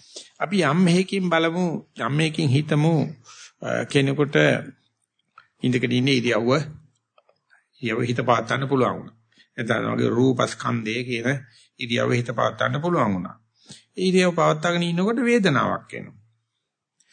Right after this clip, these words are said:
ඉතින් යා මේ නිච්ච සංඥාවෙන් හිටියා නම් යා හිතනවා මේ ඉරියව්ව වෙනස් කරන්න බෑ, වේදනාව එන්න බෑ, හුලං වදින්න බෑ.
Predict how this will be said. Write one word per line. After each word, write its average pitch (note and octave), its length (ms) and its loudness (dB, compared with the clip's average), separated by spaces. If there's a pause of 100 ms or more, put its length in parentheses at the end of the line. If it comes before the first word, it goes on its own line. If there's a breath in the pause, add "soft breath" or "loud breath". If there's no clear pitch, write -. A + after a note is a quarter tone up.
(180 soft breath)
ඉතින් G3 180 -4
යා F#3 100 2
මේ D3 160 0
නිච්ච D#3+ 320 2
සංඥාවෙන් F#3+ 640 2
හිටියා D3 380 0
නම් C3 220 0
යා F3+ 180 2
හිතනවා E3 360 -4
මේ E3 160 -4
ඉරියව්ව C#3+ 360 0
වෙනස් A#2 300 -2
කරන්න C3 320 -2
බෑ, F3 200 0
වේදනාව A#2 480 0
එන්න A2+ 220 -2
බෑ, D#3+ 240 -2
හුලං C3 380 -2
වදින්න C#3 360 0
බෑ. A#2 280 -2